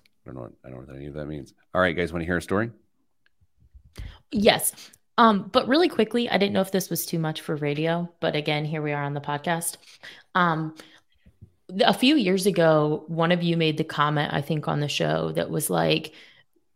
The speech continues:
Speaker 2: "If you're the person who saved too much for retirement because either you saved too much or you expired too early."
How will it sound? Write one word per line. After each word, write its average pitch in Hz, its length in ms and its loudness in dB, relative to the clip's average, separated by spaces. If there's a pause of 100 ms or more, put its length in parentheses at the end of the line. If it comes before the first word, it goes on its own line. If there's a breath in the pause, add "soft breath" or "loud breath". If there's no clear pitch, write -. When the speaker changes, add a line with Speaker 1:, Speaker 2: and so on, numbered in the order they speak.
(580)
Speaker 2:
"If 208 480 6
you're 185 380 2
the 214 100 0
person 190 440 -2
who 175 100 0
saved 165 400 0
too 165 160 -2
much 151 240 0
for 160 160 0
retirement 147 720 -2
because 165 320 -2
either 156 180 0
you 156 180 0
saved 175 360 6
too 185 160 2
much 156 420 2
or 165 120 0
you 147 160 0
expired 143 760 2
too 151 180 -4
early." 120 460 -4